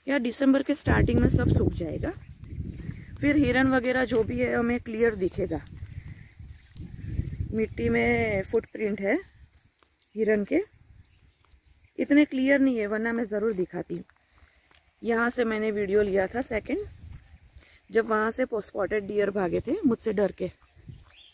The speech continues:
तो ये है, मैंने बोला था ये दूसरा रास्ता। मैं जंगल के side से आई हूँ, और ये है हमारा farm।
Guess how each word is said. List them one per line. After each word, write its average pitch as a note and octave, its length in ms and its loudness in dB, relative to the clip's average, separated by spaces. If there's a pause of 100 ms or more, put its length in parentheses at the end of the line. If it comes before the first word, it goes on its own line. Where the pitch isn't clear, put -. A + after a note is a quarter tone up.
(960)
तो F#3+ 80 -8
ये F#3 300 0
है, A3+ 340 -2 (600)
मैंने A3+ 180 0
बोला G3+ 320 2
था E3+ 320 -10 (220)
ये G3+ 140 -6
दूसरा F#3 360 -4
रास्ता। D#3+ 380 -6 (1200)
मैं G#3+ 120 -2
जंगल A3 360 2
के C4+ 120 -2
side F#3+ 240 0
से - 140 -12
आई E3 120 -2
हूँ, B3 160 -2 (200)
और F#3 160 -8
ये G#3 220 0
है B3+ 220 -2 (1200)
हमारा E3 300 -6
farm। - 320 -12